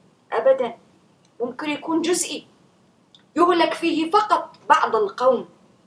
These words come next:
ويترك الآخرون. ربي سبحانه وتعالى يصرف عباده كيفما يشاء، وينزل العذاب والآيات كيفما يشاء، ولكن نحن ونحن نقرأ القرآن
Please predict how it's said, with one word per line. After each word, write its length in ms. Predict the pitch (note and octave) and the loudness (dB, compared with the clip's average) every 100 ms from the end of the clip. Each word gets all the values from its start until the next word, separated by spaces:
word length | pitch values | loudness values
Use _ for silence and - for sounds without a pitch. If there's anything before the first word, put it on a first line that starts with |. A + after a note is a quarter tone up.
| _ _ _ - | _ _ _ 0
ويترك 520 | A#3 C4 B3 G3 F#3+ | 0 0 -4 -12 -12
الآخرون. 560 | E3+ - - - - - _ _ | -18 -18 -18 -20 -20 -20 _ _
ربي 400 | D4+ D#4 - A3+ | 0 0 -4 -8
سبحانه 680 | G#3 - - - A#3+ A#3 F#3+ | -6 -8 -10 -2 -2 0 -6
وتعالى 680 | F3 F3+ - - - - - - _ _ _ _ _ - | -8 -8 -8 -6 -6 -6 -10 -18 _ _ _ _ _ -8
يصرف 600 | - C#4+ D4 A#3+ A#3+ G#3+ | -2 0 0 -2 -4 -4
عباده 640 | - F#3+ G3+ G#3+ A#3 A#3 G#3 G3 | -4 -4 -2 0 0 -2 -4 -12
كيفما 460 | - - - - - - | -16 -18 -20 -20 -20 -14
يشاء، 260 | - - _ _ _ _ _ _ _ _ _ _ _ _ | -14 -14 _ _ _ _ _ _ _ _ _ _ _ _
وينزل 840 | A3+ C4+ D4+ E4 A#4 - - C#4+ A#3+ | 6 6 4 2 2 2 -2 0 2
العذاب 680 | A3 - A3+ C4 C#4 B3+ A3+ | 2 0 0 0 0 0 2
والآيات 800 | D#4+ A#4+ - E4 E4 E4 D#4+ | 6 6 6 4 6 4 2
كيفما 520 | - C#4 B3 G#3 E3 E3 - | -2 -10 -8 -8 -10 -14 -12
يشاء، 280 | - - - _ _ _ _ _ _ _ _ _ _ - | -10 -10 -14 _ _ _ _ _ _ _ _ _ _ -2
ولكن 500 | C4 C4 C4 C4 C4+ | 2 2 0 -6 -4
نحن 300 | F4+ - G3 | -4 -4 -8
ونحن 460 | F#3 F#3 - - | -10 -10 -12 -14
نقرأ 440 | F3 E3+ - - - | -12 -12 -10 -12 -12
القرآن 560 | E3 E3 - - - | -16 -16 -14 -14 -18